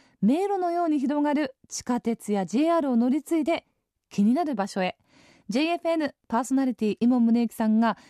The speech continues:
やじきたスタッフと一緒に街を、エリアを、スポットをブラブラお散歩しながら、東京の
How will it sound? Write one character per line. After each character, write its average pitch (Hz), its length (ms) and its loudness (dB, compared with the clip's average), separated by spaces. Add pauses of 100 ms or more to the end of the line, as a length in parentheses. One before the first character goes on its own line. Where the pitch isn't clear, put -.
(120)
や 208 120 0
じ 269 140 -6
き - 60 -18
た 415 160 -2
ス - 40 -16
タ 427 100 0
ッ 415 60 -2
フ - 60 -18
と 359 100 -6
一 349 80 -4
緒 349 180 -6
に 370 220 -6 (240)
街 214 380 -2
を、 190 180 -2 (200)
エ 214 100 2
リ 240 160 2
ア 190 100 0
を、 - 140 -6 (140)
ス - 140 -16
ポ 359 120 0
ッ 427 40 0 (140)
ト 359 140 0
を 403 220 0 (200)
ブ 220 140 0
ラ 220 100 -2
ブ 202 80 -6
ラ 185 140 -2
お 180 40 -6
散 214 220 -4
歩 214 140 -6
し - 100 -6
な 220 100 -2
が 208 100 -2
ら、 190 140 -2 (360)
東 339 180 0
京 339 200 -2
の 349 200 0